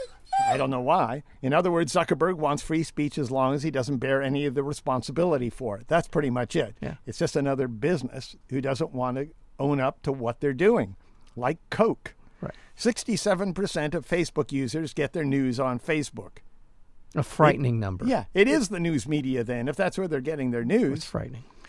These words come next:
Speaker 1: Facebook should accept some responsibility for the quality of information it feeds its users.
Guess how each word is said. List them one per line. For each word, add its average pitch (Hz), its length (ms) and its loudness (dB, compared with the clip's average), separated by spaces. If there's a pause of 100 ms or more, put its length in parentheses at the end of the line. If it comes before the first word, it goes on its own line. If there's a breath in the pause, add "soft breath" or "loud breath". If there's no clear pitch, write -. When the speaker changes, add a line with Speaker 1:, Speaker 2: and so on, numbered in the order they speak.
(180 soft breath)
Speaker 1:
Facebook 202 340 2
should 180 300 -4
accept 147 340 -4
some 160 280 0
responsibility 139 840 -2
for 143 140 -6
the 135 100 -6
quality 135 460 0
of 156 100 -6
information 135 680 -4
it 131 180 -6
feeds 135 360 -8
its - 180 -8
users. 165 560 -2